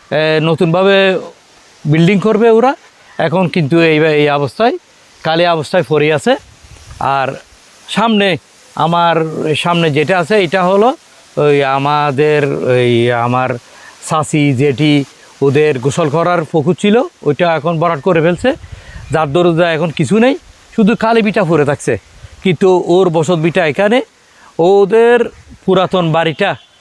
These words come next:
এ, ওর জন্মস্থানের ঘরটা ভাঙছে যে, এ,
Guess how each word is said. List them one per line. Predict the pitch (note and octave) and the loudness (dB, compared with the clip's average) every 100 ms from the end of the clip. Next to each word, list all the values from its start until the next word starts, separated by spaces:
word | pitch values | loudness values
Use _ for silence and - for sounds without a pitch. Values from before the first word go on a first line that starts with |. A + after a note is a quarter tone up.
| _ - - | _ -20 -6
এ, | B2+ D3 D3 | -2 0 2
ওর | D3 F3+ F3 | 2 2 2
জন্মস্থানের | E3 D#3+ D#3 E3+ - F3+ F3+ D3 | 0 0 0 -2 -2 -2 0 0
ঘরটা | F3 E3 C#3+ C3+ - _ - - - | -2 -2 -4 -6 -8 _ -20 -20 -6
ভাঙছে | C#3 F#3 F3+ F3 | -2 -2 0 0
যে, | G3 | 2
এ, | C4 | 0